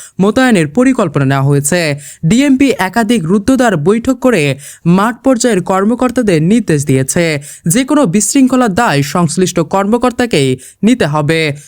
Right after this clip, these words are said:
এদিকে গত দুই দিনে রাজধানীর কাকরাইল, সেন্ট মেরি চার্চ ও সেন্ট জোসেফ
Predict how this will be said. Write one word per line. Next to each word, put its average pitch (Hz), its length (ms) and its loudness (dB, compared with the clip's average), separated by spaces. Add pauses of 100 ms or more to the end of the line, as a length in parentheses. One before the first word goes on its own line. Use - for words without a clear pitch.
(180)
এদিকে 226 500 0
গত 180 280 -2
দুই 208 300 0
দিনে 226 300 2
রাজধানীর 170 540 0
কাকরাইল, 208 560 0
সেন্ট 202 320 -2
মেরি 175 320 0
চার্চ 202 440 -2
ও 170 160 2
সেন্ট 202 320 0
জোসেফ 185 360 -2